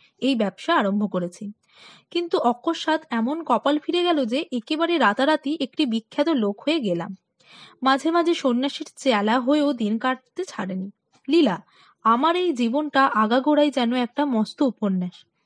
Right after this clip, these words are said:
এবং এই উপন্যাসের সব কাজই করেছি, শুধু ছোট কাজ কখনো করিনি। যখন মরব, ফর্সা খাতা রেখে যাব, যার মধ্যে কালির আঁচড় এক জায়গায়ও থাকবে না। অন্য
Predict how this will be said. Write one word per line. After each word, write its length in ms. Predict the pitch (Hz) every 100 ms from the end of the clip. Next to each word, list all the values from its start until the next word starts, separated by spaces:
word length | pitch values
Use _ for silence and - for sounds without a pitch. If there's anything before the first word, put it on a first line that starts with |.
| _
এবং 300 | 277 294 311 302
এই 200 | 254 285
উপন্যাসের 600 | 302 339 330 277 226 262
সব 220 | 285 269
কাজই 360 | 269 - 220 269
করেছি, 500 | - 226 214 - 320 - - _
শুধু 220 | - 339 403
ছোট 380 | - 294 294
কাজ 320 | 381 359 349 -
কখনো 380 | 226 - 262 330
করিনি। 420 | 220 175 175 190 _ _ _ - - -
যখন 320 | 226 214 302
মরব, 480 | 294 247 233 285 320 -
ফর্সা 460 | - 220 202 - 262
খাতা 280 | - 285 311
রেখে 280 | 220 -
যাব, 300 | 185 185 185 202 _ - _
যার 200 | 214 196
মধ্যে 440 | 226 240 - 285 196 _ -
কালির 280 | 202 208 247
আঁচড় 360 | 208 196 - 269
এক 200 | 226 196
জায়গায়ও 400 | 202 220 233 294
থাকবে 400 | 339 202 185 190
না। 160 | 185 190 _ _ _ _ _ _ _ _ _ _ _ -
অন্য 320 | 277 294